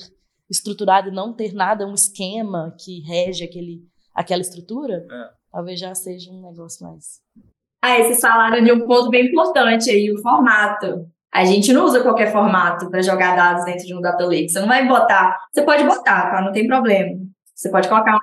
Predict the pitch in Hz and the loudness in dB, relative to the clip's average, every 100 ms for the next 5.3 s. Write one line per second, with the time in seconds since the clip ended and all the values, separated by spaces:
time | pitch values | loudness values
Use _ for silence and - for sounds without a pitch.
0 | - - 202 214 214 202 190 190 202 220 | -4 -2 2 4 4 6 4 2 0 -2
1 | 196 196 190 190 190 190 202 196 190 - | -2 -4 -4 -4 -4 -4 -2 -2 -4 -10
2 | _ _ - - 226 202 220 226 226 226 | _ _ -18 0 4 4 4 2 2 2
3 | 240 233 269 370 254 240 226 - 220 208 | 0 0 0 2 2 0 -4 -2 0 2
4 | 180 180 - 180 185 185 185 190 196 202 | 2 0 -4 -2 -2 -6 -4 0 2 2
5 | 202 196 - | 2 2 0